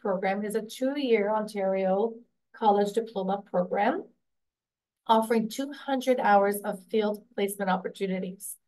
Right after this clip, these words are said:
So this program will prepare students for rewarding and challenging career working with youth and adults in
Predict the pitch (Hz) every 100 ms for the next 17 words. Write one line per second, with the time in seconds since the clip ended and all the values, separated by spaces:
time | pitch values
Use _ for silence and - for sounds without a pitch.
0 | _ _ _ - 226 208 254 254 - 254
1 | 233 226 220 214 214 202 202 190 - -
2 | 202 202 262 - - 208 202 202 180 190
3 | 196 220 277 - 226 220 - 190 208 208
4 | 247 254 277 254 208 208 220 202 202 220
5 | 208 185 180 190 220 247 - _ _ _
6 | _ _ _ _ - 220 214 220 208 196
7 | 196 196 202 190